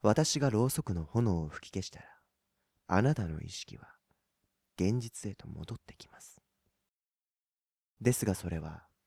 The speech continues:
完全な覚醒ではなく、ただ目が開いているだけ。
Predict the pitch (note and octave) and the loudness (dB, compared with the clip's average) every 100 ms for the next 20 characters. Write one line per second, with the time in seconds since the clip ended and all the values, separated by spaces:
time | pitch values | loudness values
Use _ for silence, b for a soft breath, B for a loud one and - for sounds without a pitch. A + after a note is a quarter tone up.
0 | - A2 B2+ B2+ B2+ A#2+ A2+ G2+ - - | 2 6 6 6 2 2 -2 -6 -8 -6
1 | G#2 G2 D#2 D#2+ D#2 - _ _ _ _ | -4 -2 -4 -8 -14 -20 _ _ _ _
2 | _ - A#2+ E2+ - F2 A2 D#2+ - F#2 | _ -2 -2 -2 -2 0 0 -2 -6 -8
3 | F2+ - F2 D#2+ D2+ F#2 - | -6 -4 -4 -4 -10 -14 -18